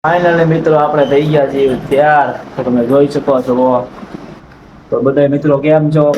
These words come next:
મને જરૂરથી બહાર જણાવજો. મમ્મી આવી ગયા છે એટલે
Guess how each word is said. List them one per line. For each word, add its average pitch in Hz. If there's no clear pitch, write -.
મને 143
જરૂરથી 143
બહાર 139
જણાવજો. 156
મમ્મી 135
આવી 147
ગયા 135
છે 127
એટલે 123